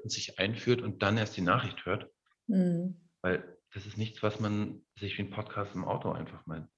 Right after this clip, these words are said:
Speaker 1: gönnt.
Speaker 2: Nee.
Speaker 1: Sondern wirklich für den Moment. Das ist einfach so eine Besonderheit.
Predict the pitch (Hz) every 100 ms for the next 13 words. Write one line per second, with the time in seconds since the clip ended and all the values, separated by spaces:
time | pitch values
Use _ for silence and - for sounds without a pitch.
0 | _ _ 85 113 131 - - 170 175 175
1 | - _ _ _ _ - - 120 107 107
2 | 104 110 120 - 113 104 101 107 123 -
3 | - - 92 95 107 101 98 101 95 98